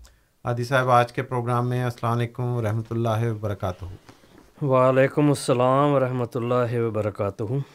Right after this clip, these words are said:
Speaker 1: सामीन, ये प्रोग्राम
Speaker 2: जज़ाकुमुल्लाह।
Speaker 1: आपकी खिदमत में हम पेश करते हैं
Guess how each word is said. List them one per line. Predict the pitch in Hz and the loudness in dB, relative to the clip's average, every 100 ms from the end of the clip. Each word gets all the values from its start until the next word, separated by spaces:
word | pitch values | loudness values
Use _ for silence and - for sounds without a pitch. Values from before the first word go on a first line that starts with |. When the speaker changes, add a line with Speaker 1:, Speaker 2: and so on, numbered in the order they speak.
| - - _ _ _ _ _ _ | -20 -20 _ _ _ _ _ _
Speaker 1:
सामीन, | - 151 180 | 0 2 2
ये | 170 165 | -2 -4
प्रोग्राम | 107 165 139 143 156 | -4 -2 0 0 0
Speaker 2:
जज़ाकुमुल्लाह। | 98 90 98 101 - _ 127 | -6 -12 -14 -14 -18 _ -6
Speaker 1:
आपकी | 127 123 135 | -4 -4 -4
खिदमत | 143 127 151 - | -2 0 -2 -2
में | 139 135 | 0 0
हम | 127 123 | 0 -2
पेश | 127 127 - | -2 -4 -2
करते | 123 - 151 | -4 -2 -2
हैं | 143 123 139 123 | 0 -2 -4 -14